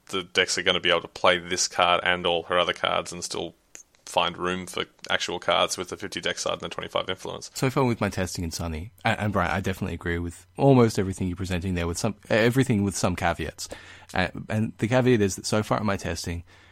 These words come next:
Speaker 2: uh, Sunny has played very similarly to Kate, um, and the way the, w-, the way that happens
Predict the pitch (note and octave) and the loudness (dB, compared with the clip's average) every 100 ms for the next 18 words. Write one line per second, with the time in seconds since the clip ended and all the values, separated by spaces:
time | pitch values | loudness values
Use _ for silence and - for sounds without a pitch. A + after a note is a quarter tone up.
0 | - - F#2+ F2+ - A#2 C3+ B2+ A2+ - | -20 -4 -2 0 0 2 2 0 -2 -2
1 | - F#2+ F#2 G2+ A#2 B2 - G#2 G2+ F#2+ | -4 -2 -2 0 2 0 0 0 0 0
2 | F#2 F2+ F2 - D#2+ - A#2 - - - | 0 -2 -4 -6 -8 -4 -2 -2 -4 -12
3 | - _ _ _ - _ F2 F2 F2 F2 | -14 _ _ _ -20 _ -2 0 0 -2
4 | - - F#2 F#2 F#2+ F#2 G2 G#2 G#2+ B2+ | -6 -6 -4 -2 -4 -2 -2 0 0 -2
5 | C3+ - - G#2+ G2+ F#2+ F#2+ G2 - A#2+ | -8 -12 -2 2 2 0 -2 -6 -8 -4
6 | A2 - A2 G#2 A2 F#2 G2+ G2+ G2+ F2+ | -4 -4 -2 0 2 2 2 0 -2 -4